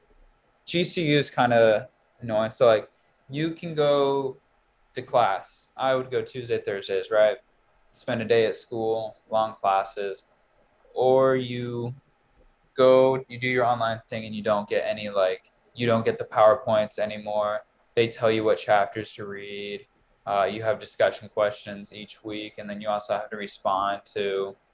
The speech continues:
whatever number they set of students for each question. So I liked going to class better, but with how much money I save on tuition, and then I live in Scottsdale, so not having to drive to Central Phoenix, that's, like, a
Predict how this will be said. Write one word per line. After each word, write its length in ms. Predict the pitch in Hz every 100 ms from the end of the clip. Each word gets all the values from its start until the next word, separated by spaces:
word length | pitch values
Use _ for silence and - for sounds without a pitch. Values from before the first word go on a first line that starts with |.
| _ _ _ _ _ -
whatever 380 | 113 117 110 107
number 320 | 101 101 104
they 160 | 101 98
set 400 | - 107 101 82
of 120 | -
students 440 | - - 101 101 -
for 120 | -
each 240 | 101 -
question. 560 | - 104 104 131 127 131 _ _ _ _ _ _ _ _ _ _
So 300 | - 123 110
I 260 | 107 120 127
liked 400 | 117 110 110 -
going 220 | 117 104
to 60 | 98
class 340 | - 101 95
better, 460 | - 95 98 113 120 _ _ _ _ _ _ -
but 260 | 113 95 101
with 160 | 104
how 100 | 113
much 240 | 107 - 101
money 320 | 98 107 110
I 100 | 104
save 360 | - 110 107 104
on 200 | 98 95 -
tuition, 960 | - 101 101 104 117 107 110 107 110 - _ 104
and 240 | 104 101
then 340 | 95 92 92 90 - _ _ _ _ _ - -
I 140 | 120
live 140 | 123 117
in 80 |
Scottsdale, 560 | 104 - 101 - 110 101
so 120 | -
not 140 | 98 104
having 140 | 101
to 60 | 98
drive 300 | - 95 92
to 60 | -
Central 360 | - 104 98
Phoenix, 400 | - 98 98 -
that's, 160 | - -
like, 80 |
a 80 | 98